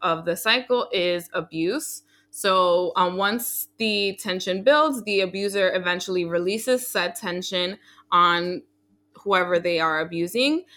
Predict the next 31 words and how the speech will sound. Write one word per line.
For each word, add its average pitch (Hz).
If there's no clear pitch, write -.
Uh, 175
and 214
usually 440
it 269
is 240
an 226
attempt 202
to 202
regain, 175
uh, 160
power 175
and 180
establish 175
control. 285
So 202
abuse 208
can 269
look 220
many 190
different 180
ways, 226
but 190
in 208
the 202
workplace, 226
uh, 185
it 190
can 190
look 185
like 175
microaggressions, 220